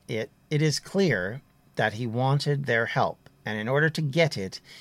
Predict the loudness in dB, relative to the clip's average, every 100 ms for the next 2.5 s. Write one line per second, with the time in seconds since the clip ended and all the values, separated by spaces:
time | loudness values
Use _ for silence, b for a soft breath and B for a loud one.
0 | B -4 2 4 2 0 -4 -8 -8 -4
1 | -4 -4 -4 -4 -2 -4 -6 -8 -10 -12
2 | -6 -4 -4 -6